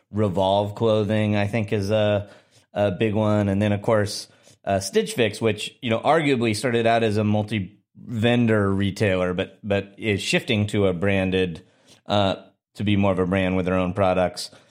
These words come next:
I mean, uh, Stitch Fix obviously, you know, got, got, uh, pretty darn near a billion dollars,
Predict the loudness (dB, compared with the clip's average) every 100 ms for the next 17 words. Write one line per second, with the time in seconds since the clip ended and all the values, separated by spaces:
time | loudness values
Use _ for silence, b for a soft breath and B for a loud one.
0 | b -4 -2 0 -2 -4 -4 0 2 2
1 | 0 -2 -2 -2 0 2 0 0 0 0
2 | 2 0 -2 -2 0 0 -2 -6 _ -4
3 | -4 -4 -4 0 2 2 0 -4 -8 -20
4 | _ -6 -2 0 2 2 0 2 2 2
5 | 0 0 -2 -2 -4 -8